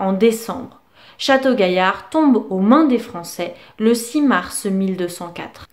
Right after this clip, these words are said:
Philippe Auguste peut alors envahir le reste de la Normandie. Falaise, Caen, Bayeux, puis Rouen qui capitule et dont le capitaine et gouverneur Pierre de Préau signe l'acte de capitulation après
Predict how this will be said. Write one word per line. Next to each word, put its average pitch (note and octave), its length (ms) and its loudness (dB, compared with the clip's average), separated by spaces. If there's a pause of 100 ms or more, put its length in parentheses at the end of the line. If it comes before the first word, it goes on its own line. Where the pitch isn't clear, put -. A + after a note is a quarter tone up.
(280)
Philippe B4+ 320 4
Auguste C#4+ 500 0
peut D4 200 -2
alors D4 560 2
envahir B3 640 4
le G#3+ 120 2
reste A3+ 360 -2
de F#3+ 120 -2
la G3 140 2
Normandie. G3 680 -4 (320)
Falaise, A3+ 640 2 (280)
Caen, C4 320 2 (260)
Bayeux, B3+ 480 4 (180)
puis D#4 240 4
Rouen D4+ 420 2
qui A3+ 160 -8
capitule D4 640 -2 (260)
et C4+ 80 4
dont F4+ 140 4
le F4 120 4
capitaine F#4+ 560 2
et A#3 80 6
gouverneur C4 760 2
Pierre C4 260 2
de G3+ 100 0
Préau C#4+ 420 2 (240)
signe F#4 340 2
l'acte F4+ 380 2
de A3+ 140 2
capitulation D4 840 0
après F4+ 300 2